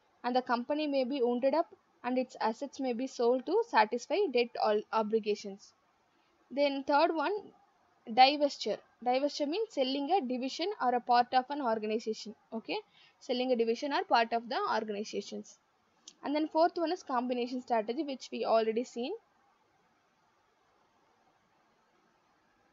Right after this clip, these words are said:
Under this next, dif-, differentiate domestic strategy and global strategy. How, how it is differentiated?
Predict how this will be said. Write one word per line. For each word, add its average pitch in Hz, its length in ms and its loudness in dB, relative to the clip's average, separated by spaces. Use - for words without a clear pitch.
Under 277 180 0
this 277 180 0
next, 269 400 -2
dif-, 269 380 -2
differentiate 339 640 -2
domestic 277 440 0
strategy 262 360 -2
and 339 140 0
global 233 300 0
strategy. 214 440 -6
How, 240 260 0
how 277 260 -2
it 302 140 -4
is 415 140 -2
differentiated? 214 580 -10